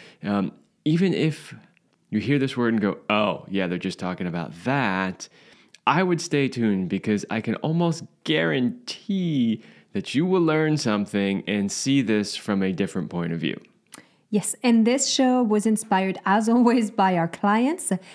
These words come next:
Speaker 2: and not just by one, but many of them that we're working with are all struggling with it. This is why we're like, "We need to do something," because it's obviously something that many are having challenges with as a society.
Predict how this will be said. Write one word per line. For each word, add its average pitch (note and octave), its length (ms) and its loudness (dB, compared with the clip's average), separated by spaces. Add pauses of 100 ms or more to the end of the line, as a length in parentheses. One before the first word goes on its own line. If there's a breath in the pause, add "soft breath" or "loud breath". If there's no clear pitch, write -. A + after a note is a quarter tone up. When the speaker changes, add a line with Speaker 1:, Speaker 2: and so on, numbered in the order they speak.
(180 loud breath)
Speaker 2:
and G3+ 180 2
not G#3 220 2
just A3 180 -2
by G3+ 140 4
one, G3+ 420 2
but A3 120 2
many B3+ 320 4
of B3+ 120 0
them C4 140 2
that C4+ 180 2
we're A#3+ 140 2
working A#3 340 2
with A3+ 220 2
are F3+ 180 2
all A#3 180 4
struggling B3+ 640 0
with F#3+ 160 0
it. F#3+ 160 0
This G3 220 -4
is F#3+ 80 -4
why F#3+ 140 0
we're F3+ 200 0
like, E3+ 240 0 (360 loud breath)
"We F#3+ 120 2
need F#3+ 180 2
to A3+ 60 0
do A#3+ 140 2
something," G3+ 480 0
because E3+ 300 -2
it's E3+ 160 -10 (100)
obviously G#3 580 0
something F3+ 400 -4
that F3 220 -4
many G3+ 580 0 (460 loud breath)
are G#3 360 2
having A#3 320 0
challenges B3+ 600 0
with F3 380 -2
as F#3+ 380 -2
a G#3+ 100 -2
society. A3 640 -2